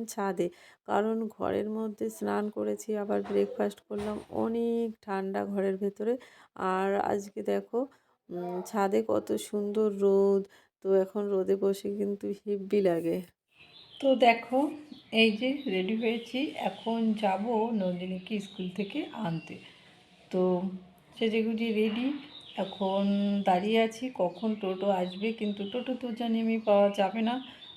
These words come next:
আর সেই জন্য এখন আমি হাঁটতেই শুরু করব। তো চলো তোমরা ভিডিওটা দেখো। তো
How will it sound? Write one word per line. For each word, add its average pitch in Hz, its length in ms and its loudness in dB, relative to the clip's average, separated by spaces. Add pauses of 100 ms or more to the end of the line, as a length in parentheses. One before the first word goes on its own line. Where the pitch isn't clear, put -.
(100)
আর 175 380 2 (920)
সেই 226 200 4
জন্য 220 260 4 (180)
এখন 180 300 -4
আমি 208 180 0 (200)
হাঁটতেই 196 460 -2
শুরু 170 340 -4
করব। 175 220 -8 (600)
তো 185 100 0
চলো 226 320 4 (300)
তোমরা 175 300 0
ভিডিওটা 170 540 -2 (400)
দেখো। 170 380 -8 (2250)
তো 262 60 8